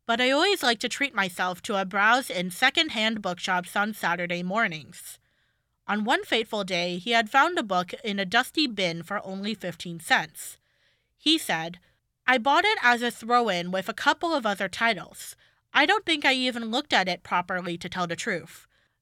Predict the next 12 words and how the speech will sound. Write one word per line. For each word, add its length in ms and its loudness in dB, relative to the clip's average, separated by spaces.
Since 380 -2
then, 380 -2
it's 200 -4
followed 400 2
me 160 0
around 420 0
to 80 -6
China, 600 2
Taiwan, 720 0
the 100 -6
U 260 -2
K, 400 0